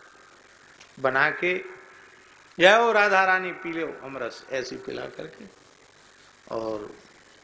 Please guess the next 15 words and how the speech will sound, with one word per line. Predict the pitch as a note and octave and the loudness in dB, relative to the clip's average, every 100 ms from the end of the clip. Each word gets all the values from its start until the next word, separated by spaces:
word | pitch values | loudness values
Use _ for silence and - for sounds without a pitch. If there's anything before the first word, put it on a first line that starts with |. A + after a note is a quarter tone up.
| - - - | -20 -20 -16
उनको, | C3+ A#2 A#2+ A2 G2+ - | -14 -8 -6 -8 -10 -14
हमको | - C3+ C3+ D#3 | -6 -6 -2 -4
खूब | - D#3+ D#3 | -2 -6 -4
पिलाया | D#3 D3+ E3 F#3 | 0 2 0 -2
झिक्के | B2 C3+ C#3 - F#3+ G3 - - - - - | -6 -10 -8 -6 -6 -8 -14 -20 -20 -20 -8
और | A#2 | -6
उनको | B2 C3 D3 C#3+ - - B2+ | -4 -2 -2 -2 -4 -18 -6
भी | C#3+ | -4
पिलाया | D3+ C#3+ C3+ D3+ | -2 -2 0 -2
पंडित | F3 C#3 C#3+ C#3 | -4 -6 -6 -6
जी | D#3+ | -8
को, | D#3+ G2+ F2 - - - - | -8 -8 -10 -16 -20 -20 -12
द्विवेदी | B2 C3 C#3 D3+ | -4 -2 -2 -4
जी | D#3 F3 | -6 -8
को। | D#2+ - - | -6 -8 -10